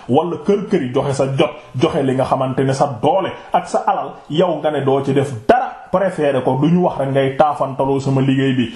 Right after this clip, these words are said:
waaye sama terrain yi c'est que daa am ko ma ko war a surveiller, sama kër yi bu ma, bu, bu ma demee kon du kenn moo koy yor, te loolu lépp ay problème la. Tax yow amul dara, jàkk kenn dootu la fa gis, àjjuma nga rey ko, daanaka yow julli àjjuma génn na ci say mbir,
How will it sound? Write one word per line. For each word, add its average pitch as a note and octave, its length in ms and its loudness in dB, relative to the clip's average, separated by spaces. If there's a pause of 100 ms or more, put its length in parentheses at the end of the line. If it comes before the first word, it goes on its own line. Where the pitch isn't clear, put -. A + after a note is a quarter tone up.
(140)
waaye C3+ 220 2
sama C3+ 260 0
terrain C3+ 380 0
yi B2+ 80 2
c'est C3+ 220 2
que C3+ 40 2
daa C3+ 180 2
am C3 100 -4
ko C#3 80 -4
ma C#3 100 0
ko C3+ 120 0
war C3 100 0
a - 40 -2
surveiller, B2+ 540 0 (160)
sama E3+ 320 2
kër E3+ 220 2
yi C#3 40 -2
bu C3+ 100 2
ma, C3+ 120 2
bu, C3 240 -2
bu C#3 120 2
ma C#3 120 2
demee C3+ 300 0
kon C3+ 180 0
du B2+ 220 0
kenn D3 180 0
moo C3+ 160 0
koy C3+ 180 0
yor, C3+ 220 0 (220)
te D#3+ 60 4
loolu D3+ 260 0
lépp D3+ 120 0
ay C3+ 200 2
problème C3+ 440 0
la. B2 120 -2 (240)
Tax C#4 280 4
yow G#3+ 240 0
amul B3 320 0 (140)
dara, C#4 220 2 (300)
jàkk - 340 0
kenn F#3 200 4
dootu F#3+ 280 2
la E3 80 0
fa C#3 80 -2 (100)
gis, F#3+ 240 2
àjjuma F3 360 2
nga D3 200 0
rey G3+ 200 0
ko, - 100 -4 (240)
daanaka F3+ 380 2
yow D3 160 2
julli F#3 220 2
àjjuma D3+ 440 -2
génn C4+ 300 4
na C4 140 2
ci - 80 -2
say C#4 180 4
mbir, E3+ 160 2